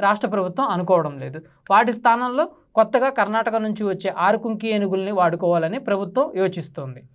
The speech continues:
అయితే కుంకి ఏనుగులే ఎందుకు అంటే పంట పొలాలపై అడవి పందులు, నక్కలు, ఎలుగుబంట్లు వంటివి వన్యప్రాణులు దాడి చేస్తుంటాయి.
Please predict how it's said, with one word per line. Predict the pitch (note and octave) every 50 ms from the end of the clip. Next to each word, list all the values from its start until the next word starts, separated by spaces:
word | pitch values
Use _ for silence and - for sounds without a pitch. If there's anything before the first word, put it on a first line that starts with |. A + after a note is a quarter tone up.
| _ _ _ _ -
అయితే | G#3+ A3 G#3+ D4 D#4+ D#4 -
కుంకి | A#3 A#3 A#3+ G#3+ C#4 D4+ D4 C4+
ఏనుగులే | B3+ B3 A#3 A3 A#3 A3+ G#3+ F#3
ఎందుకు | F3 F3 F3+ F#3+ F3+ G3+ F3+ E3+
అంటే | D3 C#3+ C#3 E3 A3+ C#4+ C#4 - _ _ _ _ _ -
పంట | G#3+ A#3+ A#3+ D4 - -
పొలాలపై | C4+ B3+ B3 A3+ G#3+ G#3 A3+ A#3 A#3+ - - E3
అడవి | E3+ G3 G#3+ A#3 A3+ A3+
పందులు, | G#3 F#3+ F#3+ G3 G3 G#3+ A3+ G#3
నక్కలు, | E3+ D#3+ E3 - G#3 G#3+ G#3+ G3 G#3
ఎలుగుబంట్లు | A#3 B3 A#3+ C4 C4 B3 A#3+ A3+ A#3 A3 G#3
వంటివి | G3 F3+ G3+ G#3 A#3+ G3 F3 F#3
వన్యప్రాణులు | F#3+ G#3+ A#3+ G#3+ A#3 G#3+ G#3 A3 A#3 G3+ F3
దాడి | F3+ F3 F3 F3 F3+
చేస్తుంటాయి. | D#3+ E3 - D#3+ C#3+ C#3 C#3+ C#3